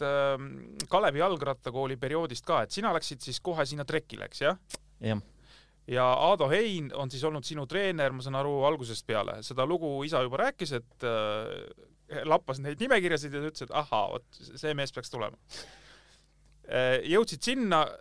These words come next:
Speaker 1: ja, ja kõik sujus?
Speaker 2: Jaa, äh, ma ei mä-, mä-, läksin vist talvel sinna või sügisel.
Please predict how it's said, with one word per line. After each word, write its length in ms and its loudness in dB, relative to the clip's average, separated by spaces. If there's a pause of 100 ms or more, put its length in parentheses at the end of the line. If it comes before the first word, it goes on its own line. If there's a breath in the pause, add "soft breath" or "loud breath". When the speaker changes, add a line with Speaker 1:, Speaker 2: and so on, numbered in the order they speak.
(140)
Speaker 1:
ja, 240 4
ja 160 0
kõik 160 -2
sujus? 380 -2 (520)
Speaker 2:
Jaa, 220 2 (320)
äh, 540 2 (100)
ma 140 -2
ei 20 -4
mä-, 100 -10 (640)
mä-, 80 -6 (300)
läksin 260 -6
vist 160 -6
talvel 360 0
sinna 260 -6
või 100 -4
sügisel. 480 -10